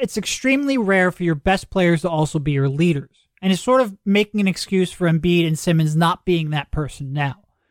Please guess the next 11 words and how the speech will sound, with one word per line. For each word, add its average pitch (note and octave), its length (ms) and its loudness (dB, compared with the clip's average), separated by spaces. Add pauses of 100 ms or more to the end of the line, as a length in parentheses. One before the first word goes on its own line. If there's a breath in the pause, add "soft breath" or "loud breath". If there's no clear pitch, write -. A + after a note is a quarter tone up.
(460)
Well, A#3 280 0
pretty F4+ 200 0
much F4+ 140 -4
all B3+ 200 2
the C4+ 100 0
teams G#3+ 320 0
Doc F#3 280 2
has F#3 240 -2
had, F#3 420 0 (640)
Kevin G#3 280 0
Garnett, E3+ 420 2